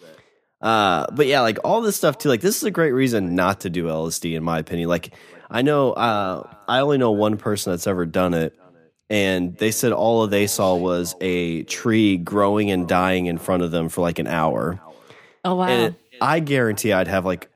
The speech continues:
Speaker 1: I have such a weird mind that I would have a weird, crazy, bad trip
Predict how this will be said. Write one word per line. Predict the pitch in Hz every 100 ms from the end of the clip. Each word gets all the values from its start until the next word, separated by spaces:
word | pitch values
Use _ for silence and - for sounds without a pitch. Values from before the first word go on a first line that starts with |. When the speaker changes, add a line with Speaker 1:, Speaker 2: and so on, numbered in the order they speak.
| -
Speaker 1:
I | 107
have | 110 92
such | 107 107
a |
weird | 90 95 101 92
mind | 90 90 92
that | 90
I | 95
would | 104
have | 104 92
a | 87
weird, | 87 104 107 104 -
crazy, | - 98 87 90
bad | 82 87 87 82
trip | - 90 80 76